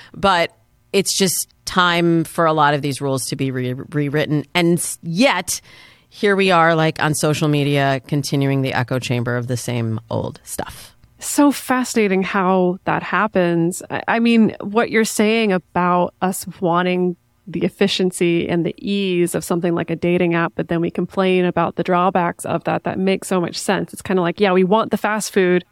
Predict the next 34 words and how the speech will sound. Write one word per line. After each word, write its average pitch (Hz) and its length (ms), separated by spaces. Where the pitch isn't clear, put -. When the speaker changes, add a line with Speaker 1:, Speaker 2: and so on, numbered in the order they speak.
Speaker 2:
but - 80
then 196 140
complain 202 480
when 190 100
it - 180
doesn't 190 280
feel 220 200
very 180 220
good 170 260
sometimes, 180 600
or 202 100
when 220 140
it's 214 120
maybe 208 220
not 202 440
as 220 160
nutritionally 226 500
balanced 220 460
as 185 100
we 180 140
would 180 140
like 196 260
it 196 120
to 202 140
be. 165 580
Yeah, 180 180
that 180 160
really 196 200
clicks - 260
something 185 260
into 185 160
place 180 320
for - 120
me. 190 300